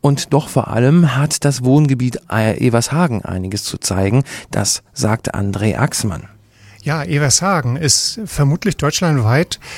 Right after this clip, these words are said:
Speaker 2: vielleicht der einzige Neubaustadtteil, der keine fünfzig Jahre alt ist und sieben eingetragene Denkmäler hat. Die sind also gleich zu Beginn mit in die Bauten installiert worden.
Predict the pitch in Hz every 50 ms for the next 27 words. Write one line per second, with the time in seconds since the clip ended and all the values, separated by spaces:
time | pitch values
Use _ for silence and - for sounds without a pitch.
0 | - - - - - 147 131 131 151 190 - - - - 202 170 151 135 127 147
1 | 160 - 185 156 143 139 151 156 139 127 - - 131 - - 147 160 160 151 135
2 | - - 139 165 180 - - 170 160 - - - 151 120 - - 127 151 175 160
3 | 143 135 123 120 123 - - 151 165 - - - - 147 131 117 113 120 143 185
4 | 185 190 180 160 147 160 165 156 - - 131 135 147 160 151 131 147 143 196 220
5 | - 170 139 127 123 117 104 104 104 - - - - - - - - - - 139
6 | 113 117 139 - - - 160 160 160 151 147 123 - 123 151 180 - - - 208
7 | 156 147 127 117 127 131 165 190 196 196 - - - - - 147 139 170 202 -
8 | - - - 175 156 147 143 127 135 127 143 160 - 170 147 127 - - - 117
9 | 110 113 123 160 - - 131 113 110 113 113 110 117 135 170 196